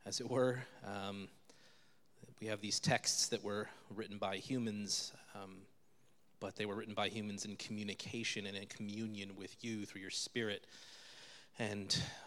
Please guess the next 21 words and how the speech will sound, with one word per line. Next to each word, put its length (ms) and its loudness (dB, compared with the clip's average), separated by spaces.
as 340 -4
much 240 4
as 100 6
human 440 4
communication 680 2
is 140 0
probably 680 2
such 260 4
a 40 0
step 320 4
down 240 4
for 160 2
you, 440 8
um, 440 0
for 220 6
us, 260 10
it's 140 0
the 100 0
most 220 2
enlightening, 640 0
uh, 60 -16